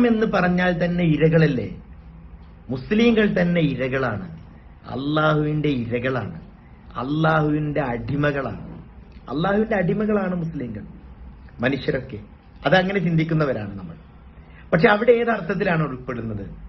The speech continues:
ഏതർത്ഥത്തിലാണ് നമ്മൾ അതൊക്കെ വിശ്വസിക്കുന്നത്? അള്ളാഹുവിന്റെ അടിമകളാണ്, അള്ളാഹു പറഞ്ഞത് ചെയ്യേണ്ടവരാണ്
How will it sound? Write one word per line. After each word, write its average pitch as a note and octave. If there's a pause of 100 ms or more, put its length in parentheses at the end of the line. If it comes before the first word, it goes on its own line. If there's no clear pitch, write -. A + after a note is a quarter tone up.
(300)
ഏതർത്ഥത്തിലാണ് D3+
നമ്മൾ B2
അതൊക്കെ A2+
വിശ്വസിക്കുന്നത്? G2+ (640)
അള്ളാഹുവിന്റെ B2
അടിമകളാണ്, A2+
അള്ളാഹു A2+
പറഞ്ഞത് A2
ചെയ്യേണ്ടവരാണ് G#2